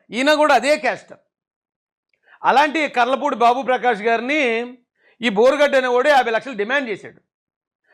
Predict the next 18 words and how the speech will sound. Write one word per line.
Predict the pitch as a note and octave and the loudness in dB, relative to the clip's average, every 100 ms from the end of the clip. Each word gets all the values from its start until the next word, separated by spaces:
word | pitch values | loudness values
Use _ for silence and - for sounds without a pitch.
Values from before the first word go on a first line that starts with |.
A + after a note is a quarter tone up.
| - | -4
"యాభై | F3+ A#3 C4 | 2 4 4
లక్షలు | C4 C#4+ | 2 2
ఇవ్వకపోతే | D4 C4+ B3+ C4 B3+ A3+ | 0 2 -2 0 0 0
నీ | A3+ | -2
అంతు | G3+ G#3+ | -4 -4
చూస్తా, | A#3 A#3 A#3+ | -4 -2 0
నేను | A3+ A3 | 0 -2
చంపుతా, | F#3 G3 F#3+ A3+ G#3 G3+ _ _ _ _ - | -4 -4 0 0 0 -2 _ _ _ _ -6
నిన్ను | A3+ C4+ | -2 0
తప్పుడు | A#3 G3+ C#4 | 2 0 2
ప్రచారం | C4 B3 C4 A#3+ | 0 2 0 0
చేపిస్తా" | A3+ A3+ A3 | -2 -2 -2
అని | A3 G3+ | -2 -2
చెప్పి | F3 A#3 C#4+ C#4 - _ - | -6 -4 -4 -6 -10 _ -2
పర్సనల్గా | F3+ G3+ C4 C#4+ C#4+ | 0 0 0 2 2
బ్లాక్మెయిల్ | A#3+ F#3 G3+ A#3 C4 B3+ G#3 | 0 0 0 0 -2 -2 -2
చేస్తే | G3+ - C4 D#4 - _ _ _ | -4 -2 -2 -2 -8 _ _ _
తిక్కరేగిపోయిన | G#3 G3+ C#4+ C#4 B3+ G#3 B3 B3 | -2 0 4 4 2 0 -2 0